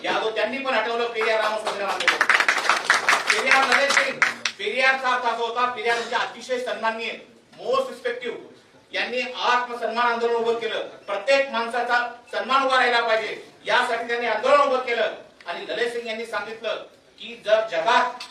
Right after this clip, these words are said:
माणसाकडे एखादी पैशानं गरीब असेल तर तो चालेल, दरिद्र असेल तर चालेल, पण त्याचा सार्वजनिक जर अपमान होत असेल, वारंवार अपमान होत असेल, या देशामध्ये कायम राजकारणासारखी परिस्थिती राहील. आणि या सरकारने,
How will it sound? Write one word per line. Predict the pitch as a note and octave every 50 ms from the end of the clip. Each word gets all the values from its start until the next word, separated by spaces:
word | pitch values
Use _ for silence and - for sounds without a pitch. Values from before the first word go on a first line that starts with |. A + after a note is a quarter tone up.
| -
माणसाकडे | - F3+ G3+ G#3+ G3 - B3 A3 - A#3 A#3 A#3 A3
एखादी | A3 A3+ A3 A#3
पैशानं | - - G3 G3+ G#3 A#3 A#3+ A#3 G#3
गरीब | A3 A3 A#3+ A3+
असेल | A3+ A#3 B3 B3+ A#3+ B3 - - - - - - - -
तर | G#3+
तो | G#3 A#3 A#3 A3+
चालेल, | G#3+ G#3+ G#3+ B3 C4 A#3+ - - - - - - - - - _ - - - _ _ _ _ -
दरिद्र | F3+ G3+ B3 B3+ C4
असेल | C4+ - - C4 C4 C4 B3+
तर | B3+
चालेल, | - - A3 A3 A#3 B3+ B3+ B3+ - - - - - -
पण | G#3
त्याचा | G3+ - G#3+ G#3+ - -
सार्वजनिक | - - F3+ - - - A#3+ A#3+ -
जर | A#3+ A3+
अपमान | G#3 G#3 - G#3+ A3 A3
होत | G3 - A3
असेल, | G#3+ - A#3+ A#3+ - -
वारंवार | G#3+ G#3+ A#3 - A#3+ A#3+ A#3
अपमान | A3 G#3+ A3 A3 G#3+
होत | G#3+ -
असेल, | A#3 A#3 A3 - - - - -
या | G#3 G#3+ A3
देशामध्ये | A3+ - - - A3+ G#3+ G#3+ G#3+ A3+ A3
कायम | - - G#3+ C4 C4+ C4+ C4 B3+
राजकारणासारखी | B3+ B3+ B3+ B3 B3 A#3 A#3 A3+ A3 - G#3 G#3 G3+ -
परिस्थिती | G#3+ A3 - - - G3+
राहील. | F#3+ E3+ E3+ E3+ D#3 D#3 - _ _ _ _ -
आणि | - F3 - A#3
या | A#3+ A#3+
सरकारने, | A#3+ A#3 G#3+ A3 - B3+ B3+ B3+ B3+ B3 A#3 - -